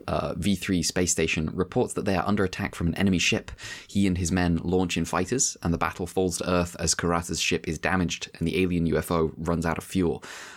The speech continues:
Uh, Furuhashi and Amagi arrive to rescue Kurata, but are shot down by the landed U F O. Uh, Kurata is also hit, and his co-pilot dies. Kurata ejects, the only survivor of his attack.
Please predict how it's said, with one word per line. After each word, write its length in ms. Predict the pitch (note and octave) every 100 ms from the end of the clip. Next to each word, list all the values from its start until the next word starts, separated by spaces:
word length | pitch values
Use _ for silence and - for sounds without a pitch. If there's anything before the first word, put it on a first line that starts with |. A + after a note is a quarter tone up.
| - -
Uh, 260 | D#2+ D2 C2
Furuhashi 640 | - C3 A#2 A2 - E2
and 120 | E2
Amagi 440 | E2 F2+ F2 F2 D#2+
arrive 460 | D#2 E2+ D#2+ D#2+ -
to 140 | F2
rescue 320 | F2 G#2+ A2+
Kurata, 500 | A2 A2+ G#2 A2 F#2
but 160 | F#2 -
are 220 | E2+ D#2+
shot 300 | - - -
down 260 | F#2+ F#2 F2
by 160 | E2
the 100 | D#2
landed 360 | D#2 E2+ - -
U 80 | -
F 160 | -
O. 160 | G2+ - _ _ - - - _ _
Uh, 300 | - - - -
Kurata 320 | - E2+ D#2 E2
is 100 | -
also 240 | F#2+ F#2
hit, 300 | E2+ F2+ - -
and 140 | D#2+
his 160 | D#2 -
co-pilot 720 | - G2 F#2 F2 E2+ D#2+ - E2+
dies. 500 | D#2+ D#2 C2+ A1+ - - - - - _
Kurata 400 | - F#2 F#2 -
ejects, 640 | E2 G2 G#2+ - - - - _ -
the 180 | G2 -
only 360 | G2+ G#2 G2+ F2+
survivor 500 | - E2 E2 E2+ D#2+
of 280 | E2 E2+
his 180 | - E2
attack. 480 | D#2 - D#2 - -